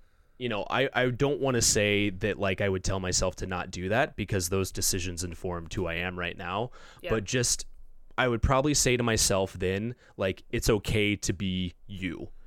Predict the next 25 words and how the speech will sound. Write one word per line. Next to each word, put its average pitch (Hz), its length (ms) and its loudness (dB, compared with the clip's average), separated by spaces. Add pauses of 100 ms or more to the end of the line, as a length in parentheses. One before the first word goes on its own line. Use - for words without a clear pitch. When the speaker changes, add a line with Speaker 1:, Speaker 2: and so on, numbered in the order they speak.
Speaker 1:
and 95 160 -6
to 107 80 0
figure 107 300 0
Speaker 2:
Right. 92 100 2
Speaker 1:
out 90 260 0 (300)
who 131 260 2
you 110 340 0
are, 85 400 -6 (300)
regardless 107 600 0
of 101 120 -2
trying 95 340 0
to - 100 -2
slap 95 360 2
an 95 80 0
identity 87 640 -2
on 92 280 -4
what 92 200 -2
you 95 100 -6
think - 400 -6
people 85 300 -6
want 80 220 -12
Speaker 2:
Right. - 100 -10
Speaker 1:
you 78 60 -12
to - 80 -16
be. 78 320 -12